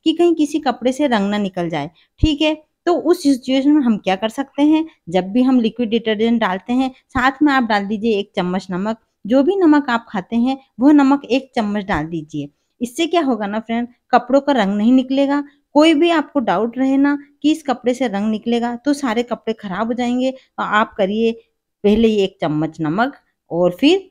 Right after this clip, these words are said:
इसके बाद करिए मशीन को चालू। आपके कपड़े साफ भी धुलेंगे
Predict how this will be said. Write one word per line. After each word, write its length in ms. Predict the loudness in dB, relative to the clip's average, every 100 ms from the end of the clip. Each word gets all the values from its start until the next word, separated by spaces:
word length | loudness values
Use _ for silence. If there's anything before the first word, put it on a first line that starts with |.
| -10
इसके 220 | -8 -4
बाद 220 | -2 -2
करिए 240 | -2 -4 -2
मशीन 360 | -4 -4 -6 -6
को 120 | -6
चालू। 440 | -6 -2 -2 -2 -6 _ -2
आपके 260 | 0 0 0
कपड़े 340 | -2 -2 -4
साफ 340 | -4 -4 -4 -4
भी 60 |
धुलेंगे 500 | -2 0 0 0 -2